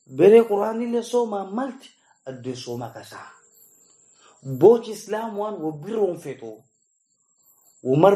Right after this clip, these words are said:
birri irje jeebiyu. Qur'aan soomaa je adde sooma kas. Ahay. Maali naa shahru Ramadaan alladhi unzila fihi al-Qur'aan. Abba guddio aydi kas maayya.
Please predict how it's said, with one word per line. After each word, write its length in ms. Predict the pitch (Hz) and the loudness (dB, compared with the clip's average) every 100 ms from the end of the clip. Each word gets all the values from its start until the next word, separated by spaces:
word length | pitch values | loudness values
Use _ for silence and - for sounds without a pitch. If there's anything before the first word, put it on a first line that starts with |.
| 160 | 4
birri 280 | 180 185 254 - | 0 0 -6 -8
irje 200 | 214 202 180 143 | -6 -4 -4 -2
jeebiyu. 440 | 143 120 117 117 - _ _ _ _ _ | -4 -4 -10 -18 -20 _ _ _ _ _
Qur'aan 280 | 135 139 147 | -8 -6 -8
soomaa 380 | - 123 120 117 | -8 -10 -10 -10
je 80 | 113 | -12
adde 260 | 107 104 | -16 -18
sooma 320 | 95 101 98 98 | -18 -20 -20 -20
kas. 120 | - - - _ _ _ _ _ _ _ _ _ | -20 -20 -20 _ _ _ _ _ _ _ _ _
Ahay. 400 | 117 104 107 95 107 _ _ _ _ _ _ _ - | -4 -4 -6 -12 -18 _ _ _ _ _ _ _ -8
Maali 220 | 113 110 | -4 0
naa 200 | 127 147 | 0 0
shahru 280 | 147 123 113 | 0 -2 -2
Ramadaan 340 | 104 107 120 117 | -6 -6 -6 -6
alladhi 300 | 107 131 135 - | -6 -8 -10 -14
unzila 340 | 117 110 104 - | -12 -12 -12 -16
fihi 140 | 98 | -18
al-Qur'aan. 440 | 101 - - - - - - - - _ - _ - - - - - - - - - | -20 -20 -20 -20 -20 -20 -20 -20 -20 _ -20 _ -20 -20 -20 -20 -20 -20 -20 -20 -4
Abba 160 | 120 139 | 4 6
guddio 260 | 143 156 | 8 6
aydi 340 | 185 202 220 214 | 6 4 4 4
kas 180 | 220 220 | 2 2
maayya. 360 | 233 196 131 | 0 -2 -8